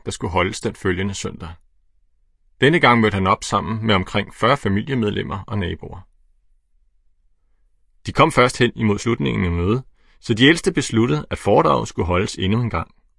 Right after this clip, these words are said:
Ordstyreren introducerede foredraget igen og forklarede kort, hvordan mødet skulle foregå, deriblandt, at der ville være sang og bøn. For at hjælpe disse mennesker,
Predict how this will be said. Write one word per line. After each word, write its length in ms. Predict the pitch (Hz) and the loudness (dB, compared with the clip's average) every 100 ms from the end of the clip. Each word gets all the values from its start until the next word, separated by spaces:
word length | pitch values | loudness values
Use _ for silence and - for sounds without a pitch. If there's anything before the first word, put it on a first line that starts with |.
| _ _ _ _ _ _ _ _ _ _ _ _ _ - | _ _ _ _ _ _ _ _ _ _ _ _ _ 0
Ordstyreren 480 | 110 - 127 120 101 | 0 2 4 6 6
introducerede 520 | 87 85 - 113 113 | 2 -4 0 2 2
foredraget 520 | - 92 - 101 80 | 2 2 4 2 0
igen 280 | 73 104 127 _ _ | 0 0 0 _ _
og 100 | - | -10
forklarede 360 | - - 156 180 | -6 4 4 4
kort, 300 | - 110 139 | 4 4 4
hvordan 260 | 95 104 | 2 2
mødet 220 | 95 95 113 | 2 0 -2
skulle 180 | 95 | -8
foregå, 460 | - 82 104 127 - _ _ _ _ _ - | -4 -2 0 -2 -4 _ _ _ _ _ 2
deriblandt, 440 | 151 147 117 110 | 4 6 4 2
at 80 | 98 | 0
der 80 | 101 | -2
ville 140 | 90 | -2
være 120 | 76 - | -4 -4
sang 300 | - 104 - | -2 -2 -4
og 160 | - - | -10 -4
bøn. 180 | 90 - _ _ _ _ _ _ _ _ _ _ _ _ _ _ _ | -6 -6 _ _ _ _ _ _ _ _ _ _ _ _ _ _ _
For 140 | 180 | 4
at 60 | 196 | 8
hjælpe 260 | 139 135 156 | 8 6 4
disse 280 | 127 135 | 2 4
mennesker, 520 | 117 95 110 - 120 | 4 4 2 0 -2